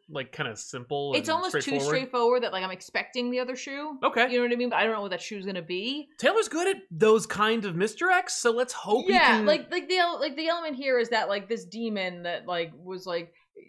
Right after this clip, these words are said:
Speaker 2: stood up to, like, to, to the devil, and, like, they had a fight, and of course he won, and then, like, he put him in a, like, a cage someplace, and that demon, like, diminished and diminished and diminished, and almost essentially faded out of existence when little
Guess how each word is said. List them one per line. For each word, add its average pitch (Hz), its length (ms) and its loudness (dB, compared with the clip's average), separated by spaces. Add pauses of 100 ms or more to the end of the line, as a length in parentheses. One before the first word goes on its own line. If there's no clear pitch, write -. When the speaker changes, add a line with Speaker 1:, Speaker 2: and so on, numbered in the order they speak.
Speaker 2:
stood - 340 -10
up 254 120 -4
to, 214 200 -16
like, 208 220 -4
to, 196 440 -12
to 185 340 -12
the 175 80 -14
devil, 180 640 -6
and, 170 140 -10
like, 156 320 -8 (160)
they 180 80 -6
had 170 140 -4
a - 60 -14 (100)
fight, 277 300 4
and 196 80 -4
of 180 100 -10
course 180 240 -12
he 175 140 -14
won, 262 600 2 (280)
and 196 100 -8
then, 208 80 -4
like, 196 200 -6
he 208 120 -14
put 220 220 -4
him 202 180 -4
in 185 100 -8
a, 165 120 -6
like, - 160 -10
a 156 60 -18
cage 285 360 -8
someplace, 247 480 -4
and 202 80 -10
that 190 160 -8
demon, 208 220 -6
like, 175 160 -10
diminished 196 400 -10
and 190 80 -12
diminished 175 320 -10
and 170 100 -14
diminished, 175 280 -10
and 175 120 -12
almost 226 500 -4
essentially 190 380 -10
faded 190 220 -4
out 175 120 -2
of 160 60 -8
existence 226 560 -8 (320)
when 190 460 -6
little 185 480 -6